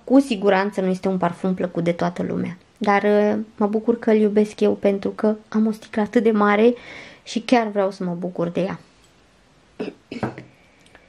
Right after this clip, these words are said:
Și ultimul parfum despre care povestim astăzi este acest minunat Oriana de la Parfum de Marly. Un parfum pe care eu îl ador și consider că singurul lui dezavantaj, după cum vorbeam și în comentarii, este prețul.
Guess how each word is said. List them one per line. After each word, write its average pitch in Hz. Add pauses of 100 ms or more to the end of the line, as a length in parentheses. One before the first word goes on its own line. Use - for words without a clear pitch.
(200)
Și -
ultimul 349
parfum 302
despre 269
care 226
povestim 233
astăzi 202
este 202
acest 202
minunat 269 (100)
Oriana 196
de 196
la 196
Parfum 185
de 185
Marly. 262 (680)
Un 349
parfum 285
pe 247
care 220
eu 214
îl 208
ador 185
și 240 (680)
consider 254
că 233
singurul 220
lui 208
dezavantaj, 208
după 202
cum 208
vorbeam 202
și -
în 190
comentarii, 214
este 208
prețul. -